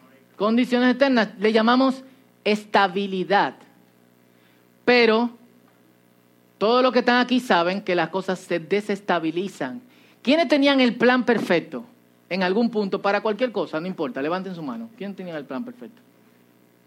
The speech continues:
¿A cuánto le falló ese plan perfecto? Levanten su mano. ¿Y qué tenía de perfección el bendito plan? ¡Wow! ¿Eh?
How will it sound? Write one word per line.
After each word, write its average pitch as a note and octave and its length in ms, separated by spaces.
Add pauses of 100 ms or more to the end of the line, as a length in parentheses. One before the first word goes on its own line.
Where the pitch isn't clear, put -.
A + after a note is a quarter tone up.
(720)
¿A G3 120
cuánto C#4+ 300
le C4+ 100
falló A#3+ 440
ese A#3 200
plan G#3+ 300
perfecto? D#3 560 (220)
Levanten G3 400
su F#3+ 100
mano. C3 320 (2500)
¿Y A#3 120
qué C4 200
tenía A#3 480
de G3+ 140
perfección F3 760
el A2+ 100
bendito A#2+ 440
plan? G2 300 (760)
¡Wow! E3 440 (1160)
¿Eh? A3 320